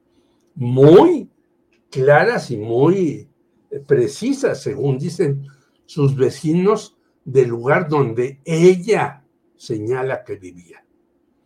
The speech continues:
Pero no la metieron por la famosa estafa maestra que sigue ahí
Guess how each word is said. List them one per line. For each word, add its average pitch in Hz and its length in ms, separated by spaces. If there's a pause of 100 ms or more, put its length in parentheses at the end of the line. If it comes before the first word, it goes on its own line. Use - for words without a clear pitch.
(340)
Pero 135 220
no 123 200
la 202 140
metieron 143 720
por 101 200
la 110 160
famosa 135 520
estafa - 440
maestra 151 720 (680)
que 139 100
sigue 156 420
ahí 127 380